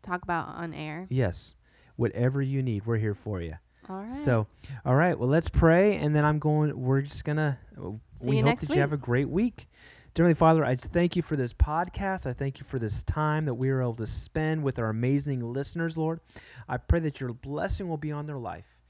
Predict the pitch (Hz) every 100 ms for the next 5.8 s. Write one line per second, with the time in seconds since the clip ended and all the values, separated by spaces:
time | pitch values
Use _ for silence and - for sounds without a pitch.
0 | _ _ - 127 - 165 160 147 143 135
1 | 131 139 135 - - 185 196 180 170 151
2 | 143 _ _ _ _ - 160 151 139 156
3 | 190 226 233 214 165 170 - 160 175 160
4 | 139 139 123 107 104 117 120 107 120 131
5 | 127 - 113 101 - - 98